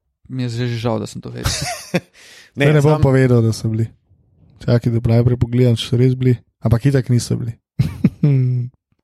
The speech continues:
Speaker 3: Ja, daj, da se lahko pogovarjate vmes.
Speaker 1: Ja, zdaj čakamo ta trenutek, ko boš povedal, a so bili ali niso.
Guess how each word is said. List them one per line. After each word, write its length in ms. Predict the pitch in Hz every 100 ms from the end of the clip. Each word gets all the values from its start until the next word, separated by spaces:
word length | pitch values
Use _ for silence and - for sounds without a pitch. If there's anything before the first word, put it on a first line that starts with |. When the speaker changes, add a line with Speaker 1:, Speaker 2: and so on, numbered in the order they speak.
| _
Speaker 3:
Ja, 60 | 117
daj, 200 | 123 156
da 80 | 151
se 140 | -
lahko 240 | 127 120 123
pogovarjate 520 | 131 123 123 117 -
vmes. 320 | 101 104 104
Speaker 1:
Ja, 120 | -
zdaj 160 | 127 156
čakamo 400 | - 170 - 131
ta 140 | 120 135
trenutek, 400 | 139 135 143 127
ko 100 | -
boš 120 | 120
povedal, 300 | - 127 123
a 80 | 113
so 160 | 110 120
bili 140 | 117
ali 100 | 113
niso. 220 | 107 -